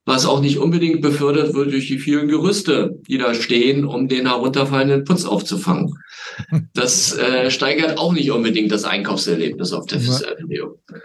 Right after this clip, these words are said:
Speaker 2: Ja, stimmt, da hast du recht. Ja, so viel mal zu den Store-Checks. Wie gesagt, äh, bleibt dran,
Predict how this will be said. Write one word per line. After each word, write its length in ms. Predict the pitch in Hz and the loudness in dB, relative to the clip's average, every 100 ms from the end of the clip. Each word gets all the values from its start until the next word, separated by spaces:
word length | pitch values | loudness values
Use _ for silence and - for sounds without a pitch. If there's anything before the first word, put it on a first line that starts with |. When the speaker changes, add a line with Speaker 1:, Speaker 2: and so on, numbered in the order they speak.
| - | -10
Speaker 2:
Ja, 240 | - 120 151 | -4 -2 -2
stimmt, 360 | - 113 110 | -2 -4 -4
da 80 | 101 | -6
hast 200 | 92 - | -6 -6
du 40 | - | -8
recht. 360 | 95 - - _ _ _ _ _ _ _ _ _ _ _ - | -8 -10 -14 _ _ _ _ _ _ _ _ _ _ _ 0
Ja, 240 | 180 131 | 2 2
so 120 | 117 | 2
viel 140 | 143 214 | 2 4
mal 140 | 143 | 2
zu 140 | - | 2
den 140 | 139 131 | 0 0
Store-Checks. 560 | - 165 185 139 113 | 0 0 2 0 0
Wie 80 | 143 | -2
gesagt, 400 | 127 131 160 - | 0 2 0 2
äh, 120 | 139 | 0
bleibt 360 | 123 127 156 160 | 2 2 0 2
dran, 440 | 135 196 277 247 | 2 2 2 0